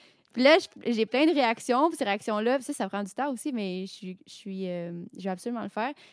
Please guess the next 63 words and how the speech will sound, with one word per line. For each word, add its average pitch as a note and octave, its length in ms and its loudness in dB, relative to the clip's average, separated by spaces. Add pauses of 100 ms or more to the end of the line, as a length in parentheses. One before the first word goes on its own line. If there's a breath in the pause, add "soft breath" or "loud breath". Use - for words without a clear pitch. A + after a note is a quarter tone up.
C'est, - 220 -16
je G3 120 -2
clip C4 340 -2
mes A#3 140 2
réactions, A3 760 -2
j'ai, F#3+ 300 -6
j'ai F#3 160 -2
mets G#3 160 -2
dans G#3 260 -2
un F#3 80 0
montage, G3+ 760 0
fait F#3 160 -4
que - 40 -20 (360 soft breath)
j'ai, G3+ 240 -2
je G3 100 -4
m'en G3+ 140 2
sers A#3 240 0
comme G3+ 220 -2
highlight. G3 380 0
Fait G3+ 100 -4
que - 40 -8
pour G3 100 -6
moi, B3 120 -4
c'est A3+ 100 -6
ma G3 100 -4
façon G3 280 -6
de A3 100 -6
remercier, F#3+ 440 -6
puis G#3+ 280 -6 (160)
c'est, - 240 -12
je, F3+ 180 -14
je F3+ 120 -10
vois F#3+ 160 -2
bien G3+ 180 -6
qu'il G3+ 140 -6
y - 20 -2
a F3 60 -6
ben F#3+ 240 -6
du - 80 -8
fun G#3+ 160 -4
à G3 100 -4
me F#3 60 -6
faire F3+ 260 -8
peur, G3+ 240 -2
jusque F#3+ 240 -10
des F3 140 -6
fois G3 160 -4
à F#3 100 -2
me F3+ 80 -6
faire G3 220 -8
tomber G3 240 -6
par G3 180 -8
terre. C#4 240 -4 (460 loud breath)
Euh, F#3 500 -2 (220)
puis A3 100 -4
je G#3+ 60 0
disais G#3 160 0
ça, D4 180 2
c'est B3+ 80 -8
ça, D#4+ 160 8
parce B3 140 0
que B3+ 80 4
là, D#4 200 8